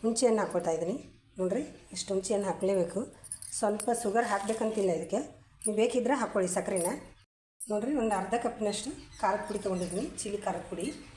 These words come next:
ಅದನ್ನು ಕೂಡ ಹಾಕ್ಕೊಳ್ತಾ ಇದ್ದೀನಿ. ಹಾಕ್ಕೊಂಡು ನುಣ್ಣಗೆ ಗ್ರೈಂಡ್ ಮಾಡ್ಕೊ, ರುಬ್ಕೊಳ್ಬೇಕು. ನೋಡ್ರಿ, ಈಗೆಲ್ಲ ಪದಾರ್ಥ ಹಾಕಿ ಆಯಿತು. ನುಣ್ಣಗೆ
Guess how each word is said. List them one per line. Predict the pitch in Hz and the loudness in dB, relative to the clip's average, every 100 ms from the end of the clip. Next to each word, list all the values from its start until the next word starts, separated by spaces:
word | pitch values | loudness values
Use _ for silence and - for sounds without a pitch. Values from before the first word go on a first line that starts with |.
| - - | -18 -6
ಅದನ್ನು | 196 208 214 | 0 2 2
ಕೂಡ | 226 | 0
ಹಾಕ್ಕೊಳ್ತಾ | - 190 185 | 0 2 2
ಇದ್ದೀನಿ. | 165 175 285 - - - | 2 2 -2 -8 -18 -10
ಹಾಕ್ಕೊಂಡು | 185 - 214 240 277 | -8 0 2 4 4
ನುಣ್ಣಗೆ | 214 214 214 330 - - - - - - - - | 4 4 4 0 -2 -6 -8 -8 -8 -10 -10 -2
ಗ್ರೈಂಡ್ | 220 196 180 | 2 2 2
ಮಾಡ್ಕೊ, | 170 165 165 - - - - - 196 | 0 -2 -4 -10 -20 -20 -14 -10 -4
ರುಬ್ಕೊಳ್ಬೇಕು. | 220 208 180 170 160 254 - - - - - - _ _ _ _ _ - | -4 -2 -2 0 0 -2 -2 -8 -14 -16 -20 -20 _ _ _ _ _ -2
ನೋಡ್ರಿ, | 202 226 240 | 2 4 4
ಈಗೆಲ್ಲ | 202 208 - | 4 4 4
ಪದಾರ್ಥ | 196 208 214 | 2 2 0
ಹಾಕಿ | 196 196 185 | 2 2 2
ಆಯಿತು. | - 226 - - - - - - - - - | 0 -6 -8 -14 -16 -18 -16 -14 -14 -8 0
ನುಣ್ಣಗೆ | 208 214 220 | 4 4 4